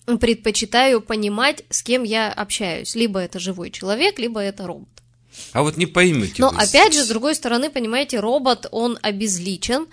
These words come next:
Speaker 1: он никогда не будет тебя обсуждать, он никогда не будет, э,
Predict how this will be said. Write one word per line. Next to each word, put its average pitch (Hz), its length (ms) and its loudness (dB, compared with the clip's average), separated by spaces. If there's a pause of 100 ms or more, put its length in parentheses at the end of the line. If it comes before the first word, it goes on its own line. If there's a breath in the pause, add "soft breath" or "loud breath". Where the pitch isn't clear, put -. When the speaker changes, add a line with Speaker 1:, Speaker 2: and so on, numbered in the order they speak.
(280 loud breath)
Speaker 1:
он 262 280 4
никогда 208 440 2
не 240 160 2
будет 220 360 -2
тебя 220 380 2
обсуждать, 202 1000 -2
он 240 180 -2
никогда 202 440 -2
не 247 120 -2
будет, 226 480 -4
э, 180 460 -2